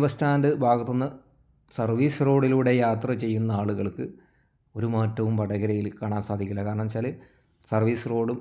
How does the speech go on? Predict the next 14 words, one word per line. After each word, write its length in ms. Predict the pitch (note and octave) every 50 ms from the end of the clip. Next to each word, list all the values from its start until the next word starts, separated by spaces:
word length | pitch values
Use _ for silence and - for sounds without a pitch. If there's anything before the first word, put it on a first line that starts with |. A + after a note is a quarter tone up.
| -
ഇരു 100 | A#2 A2+ A2+
സൈഡിലെ 300 | A#2 B2 A#2+ A2+ A#2 A#2 A2 G#2+
സർവീസ് 280 | A2 G#2 G#2+ A2 G#2+ A2
റോഡൊക്കെ 320 | A2 G#2+ G#2 G#2+ G#2+ A2 A2+ G#2
വളരെ 200 | G2+ G#2 A2 A#2 A2+
മോശമായിട്ട് 540 | G#2+ G2+ G2 - A#2 G#2 G2+ G2+ G2 F#2 G#2 -
കുണ്ടും 260 | G#2 G2+ G2 G2+ G#2 G2+
കുഴിയൊക്കെ 340 | G#2 G2 G2 G2 F#2+ F#2+ A2+ G#2
നിറഞ്ഞ 200 | G2 F#2+ G2 G2+ F#2+
റോഡാണ്. 320 | F#2+ G2 G2 G2 G2+ B2 D#3+ E3+ - - - _ _ _ _ -
ശപിച്ചുകൊണ്ട് 520 | - A2 G#2 A2+ A2 A2+ C#3 C#3 C3 B2+ A#2 A2
യാത്ര. 200 | G#2 G2+ G2+ G#2 G#2
ഇപ്പം 120 | G2 A2 A2
നമ്മൾ 160 | G#2 A2 A2